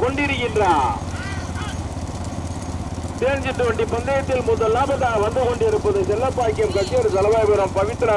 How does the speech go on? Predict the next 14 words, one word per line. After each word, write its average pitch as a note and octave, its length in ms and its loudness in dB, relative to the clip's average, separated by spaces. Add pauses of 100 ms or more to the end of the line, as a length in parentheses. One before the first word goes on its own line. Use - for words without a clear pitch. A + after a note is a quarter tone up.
(120)
குட்டி - 260 2 (580)
விருசம்பட்டி. F3 720 0 (800)
இரண்டாவது, C4+ 540 0 (100)
மூன்றாவது B3+ 460 2
இடத்தை B3+ 260 0 (100)
பிடிப்பதற்கு G#3+ 680 0 (1400)
கிடாரி C4 400 0
பெட்டியா, C4+ 320 0 (100)
கண்டவராயன் B3+ 540 0
பெட்டியா, C4+ 340 -2 (1000)
ஏ C4+ 60 0 (140)
துரைசாமி B3+ 680 -2
புறமா, G#3+ 380 0 (1080)
துரைசாமி B3+ 520 -2